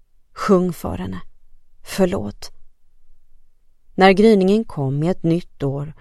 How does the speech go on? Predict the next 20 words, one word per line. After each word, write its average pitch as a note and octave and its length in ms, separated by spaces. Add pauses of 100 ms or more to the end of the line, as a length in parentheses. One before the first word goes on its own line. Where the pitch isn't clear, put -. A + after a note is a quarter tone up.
(220)
sov D#3 320
flickan F#3 520
tryggt - 380
i F#3 40
fru A3 160
Janssons D#3+ 520
famn. - 380 (560)
Om F3 180
bara D#3+ 200
några D#3+ 220
timmar G3+ 500
skulle C#3 320
hon C#3+ 140
försiktigt - 680
lyftas G#3+ 460
över C#3 280
till D3 180
en D3+ 160
nybäddad C#3+ 580
barnhemssäng. E3+ 880